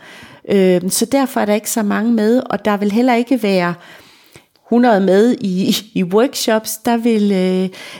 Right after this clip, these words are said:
der, der tænker jeg, at, at der vil vi nok ramme et sted om, omkring fem til ti borgere, der vil, øh, være med. Også sådan, så vi får skabt et rum, som, som alle også synes er rart at være i,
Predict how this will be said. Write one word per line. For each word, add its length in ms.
der, 200
der 220
tænker 400
jeg, 240
at, 240
at 240
der 100
vil 220
vi 60
nok 240
ramme 280
et 160
sted 460
om, 480
omkring 500
fem 320
til 180
ti 420
borgere, 520
der 100
vil, 340
øh, 260
være 140
med. 360
Også 240
sådan, 300
så 180
vi 280
får 100
skabt 400
et 180
rum, 300
som, 520
som 340
alle 300
også 220
synes 340
er 180
rart 400
at 140
være 320
i, 220